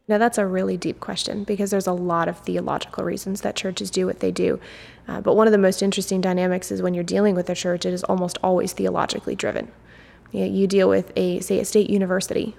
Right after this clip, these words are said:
like in my case with M S U, uh, and you're dealing with an institution that's trying to protect money. They're trying to protect reputation. They're trying to protect their sports program. Uh, they have pretty obvious motivations for why they're doing what they're doing, and they're common motivations. But you deal with a church,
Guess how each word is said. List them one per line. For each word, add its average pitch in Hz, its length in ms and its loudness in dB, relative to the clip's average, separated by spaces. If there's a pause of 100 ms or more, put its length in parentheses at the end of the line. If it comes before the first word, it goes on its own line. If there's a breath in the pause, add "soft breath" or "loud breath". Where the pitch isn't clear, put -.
like 190 180 -4
in 185 120 0
my 180 120 -4
case 185 300 -6
with 196 140 -4
M 190 100 0
S 190 220 -2
U, 190 220 2 (460 loud breath)
uh, - 140 -4
and 240 140 4
you're 254 80 6
dealing 247 240 6
with 196 120 2
an 196 120 0
institution 196 500 -2
that's 196 140 -4
trying 185 200 0
to 180 60 -6
protect - 300 -6
money. - 260 -2 (460)
They're 214 100 2
trying 196 220 0
to 190 60 -2
protect 185 300 -6
reputation. 254 640 2
They're 208 100 4
trying 185 200 -4
to - 60 -6
protect - 320 -6
their - 100 -4
sports - 340 0
program. 196 540 2 (500 loud breath)
Uh, 226 160 -4
they 233 140 4
have 262 160 2
pretty 320 180 2
obvious 185 380 2
motivations - 640 -2 (180)
for 214 160 2
why 190 200 0
they're 190 120 0
doing 185 240 -2
what 185 140 -2
they're 196 100 2
doing, 202 240 2
and 262 80 2
they're 302 80 2
common 196 340 -2 (220)
motivations. 190 680 0 (640 loud breath)
But - 140 2
you 226 160 6
deal 269 220 6
with 226 160 2
a 202 60 0
church, - 640 0